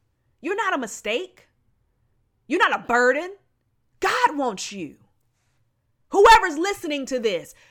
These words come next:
God wants you. Don't ever think that just because somebody else on earth may not want you, that God doesn't want you. God wants you. He wants to, he wants to be in a relationship with you. He wants you.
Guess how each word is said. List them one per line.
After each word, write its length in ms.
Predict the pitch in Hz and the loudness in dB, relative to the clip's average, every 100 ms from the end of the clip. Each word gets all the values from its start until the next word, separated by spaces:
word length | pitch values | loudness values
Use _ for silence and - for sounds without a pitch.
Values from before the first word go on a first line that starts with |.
| - | -6
God 440 | 190 370 392 370 277 | 6 10 10 10 6
wants 360 | 285 233 - | 2 0 -4
you. 320 | 233 202 135 - _ _ _ _ _ _ _ _ _ _ _ _ _ _ _ _ _ _ _ _ _ _ _ _ _ _ _ _ _ _ _ _ _ _ _ _ _ _ _ | -6 -6 -8 -14 _ _ _ _ _ _ _ _ _ _ _ _ _ _ _ _ _ _ _ _ _ _ _ _ _ _ _ _ _ _ _ _ _ _ _ _ _ _ _
Don't 220 | 196 330 | 2 4
ever 220 | 381 381 339 | 4 2 -2
think 400 | - 370 277 233 | -6 -6 -6 -6
that 140 | 214 | -4
just 200 | 294 320 | -4 -6
because 340 | 311 359 302 | -8 -4 -4
somebody 480 | - 311 330 359 302 | -2 -4 2 2 2
else 160 | 302 285 | -2 0
on 160 | 269 233 - 415 480 | -2 -2 2 6 6
earth 160 | 240 - - | 6 0 -18
may 240 | - 254 247 | -4 0 2
not 240 | 226 - | 2 -2
want 340 | 196 196 170 - | -4 -6 -8 -14
you, 220 | 170 160 _ _ _ | -12 -14 _ _ _
that 160 | 226 208 | -8 -2
God 260 | 226 202 | -2 -2
doesn't 280 | 175 160 170 | -6 -14 -16
want 180 | 160 - | -16 -18
you. 80 | 160 | -6
God 320 | 269 339 254 | -4 -2 -2
wants 340 | 269 254 - | -4 -4 -10
you. 120 | 160 - - | -18 -20 -16
He 160 | - 294 | -6 -4
wants 240 | 294 269 | -2 -6
to, 100 | - | -8
he 260 | 185 226 349 | -8 -2 -2
wants 300 | 359 285 277 | -2 -4 -6
to 80 | 247 | -10
be 80 | 226 | -10
in 80 | 202 | -8
a 40 | |
relationship 680 | 185 196 233 - 175 180 160 | -6 -2 -2 -4 -14 -14 -16
with 160 | 165 | -18
you. 100 | 165 | -18
He 180 | - 220 | -14 -12
wants 440 | 180 190 170 - 185 | -8 -8 -8 -12 -8
you. 320 | 233 196 | -4 -4